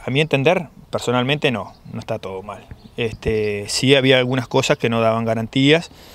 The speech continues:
pero, este, para mí daba como para seguir negociando y ver cómo se podía mejorar, porque obviamente queremos, eh, un nuevo estatuto que esté más actualizado, más acorde a los tiempos que se viven, pero, este,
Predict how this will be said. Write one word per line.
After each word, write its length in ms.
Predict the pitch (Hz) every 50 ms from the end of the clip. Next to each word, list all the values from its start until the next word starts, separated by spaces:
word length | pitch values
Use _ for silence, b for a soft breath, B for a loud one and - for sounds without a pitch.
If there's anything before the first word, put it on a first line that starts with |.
| B B B B B - -
pero, 640 | - 117 117 120 117 117 113 113 110 110 110 107 110
este, 640 | 110 107 - - - 113 107 110 107 104 107 104 98 104 107 113 - -
para 240 | - 120 127 131 131
mí 640 | 139 147 156 170 180 170 160 139 123 113 104 104
daba 320 | 104 107 123 135 139 127 113
como 200 | 127 120 120 110
para 200 | - 113 110 -
seguir 220 | - 120 127 131
negociando 1000 | 131 127 123 117 - - 127 135 143 147 151 151 160 156 147 139 131 120 117 110
y 160 | 107 107 107
ver 160 | 110 123 127
cómo 220 | 117 - 123 113 110
se 120 | - 110
podía 280 | 107 - 110 113 117 117
mejorar, 500 | 117 110 107 110 110 127 151 165 160 139
porque 300 | - - 107 - - 110
obviamente 420 | 113 110 104 117 123 120 - 113
queremos, 540 | 107 113 107 107 120 123 123 117 104 - - - B B B B B B B B B - -
eh, 520 | - 113 110 104 101 104 98 98 98 104 104
un 100 | 123 131
nuevo 200 | 131 139 143 135
estatuto 580 | 127 - 120 113 - 165 185 180 - 190 190
que 120 | - - 117
esté 260 | - - 131 131 123
más 160 | 127 131 123
actualizado, 800 | 127 120 113 - 120 120 123 - - 160 165 185 196 196 190 180 - - -
más 140 | 131 120 -
acorde 340 | 127 117 - 143 147 147 139
a 20 |
los 160 | 127 120 113 -
tiempos 260 | 131 131 127 123 117
que 80 | 123
se 140 | 113 - 120
viven, 380 | 127 147 160 170 180 202 208 202 B B B B B B B B B B B B -
pero, 240 | 131 131 131 131
este, 800 | 131 120 - - 127 123 120 120 117 113 110 107 107 104 98 98